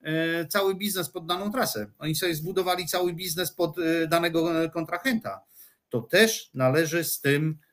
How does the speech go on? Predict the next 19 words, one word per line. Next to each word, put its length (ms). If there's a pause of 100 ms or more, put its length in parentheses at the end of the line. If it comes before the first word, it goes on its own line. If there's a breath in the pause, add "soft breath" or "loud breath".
(220)
e, 40
e, 680 (1600)
działać. 460 (340 soft breath)
E, 320 (340)
pani 320
Mario, 640
ja 240
chyba 280
panią 440
pokocham, 640 (120)
restrukturyzacja 1700
jest 380
pewnego 460
rodzaju, 760 (340 loud breath)
e, 120
problemem. 640 (140)
No, 280 (220)
e, 440 (100)
tak 120